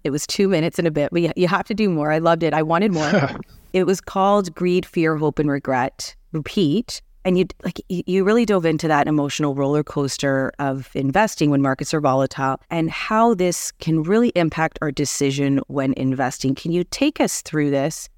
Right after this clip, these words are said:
Speaker 1: 'Cause it's very, very important. I'm not sure if much has changed,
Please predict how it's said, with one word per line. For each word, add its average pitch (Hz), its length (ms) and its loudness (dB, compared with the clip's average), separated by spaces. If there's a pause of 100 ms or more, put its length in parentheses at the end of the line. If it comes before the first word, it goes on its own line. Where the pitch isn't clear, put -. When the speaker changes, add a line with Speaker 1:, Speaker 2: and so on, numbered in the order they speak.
Speaker 1:
'Cause 185 120 -2
it's 208 140 -2
very, 226 360 4
very 165 240 2
important. 143 460 0
I'm 185 100 2
not 220 140 2
sure 214 160 0
if 165 80 -2
much 151 240 0
has 147 180 -2
changed, 147 800 2